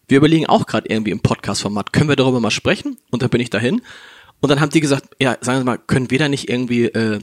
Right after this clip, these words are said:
da der Partner werden, der Werbepartner werden?“ <laughs> Und dann habe ich gesagt, „Ja, ich, äh, ich glaub, das geht.“ <laughs> Und hab das dann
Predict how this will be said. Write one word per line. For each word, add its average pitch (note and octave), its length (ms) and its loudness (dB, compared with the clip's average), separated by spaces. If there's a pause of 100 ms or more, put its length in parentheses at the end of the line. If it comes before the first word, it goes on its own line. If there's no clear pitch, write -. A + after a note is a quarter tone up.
(120)
da A#2 120 -2
der A2 100 -4
Partner E3+ 400 0
werden, E3 180 -2
der B2 140 -2
Werbepartner D3+ 560 0
werden?“ D3+ 320 -2
<laughs> - 580 2
Und - 100 8
dann - 120 6
habe C#3+ 80 4
ich C#3+ 60 -4
gesagt, C#3 200 0
„Ja, C#3+ 220 6
ich, B2+ 180 2
äh, B2+ 200 6 (520)
ich - 140 -2
glaub, - 180 4
das - 180 2
geht.“ F3 280 6 (260)
<laughs> - 260 -4
Und - 180 2
hab F#3 120 4
das D#3+ 160 2
dann D#3 280 2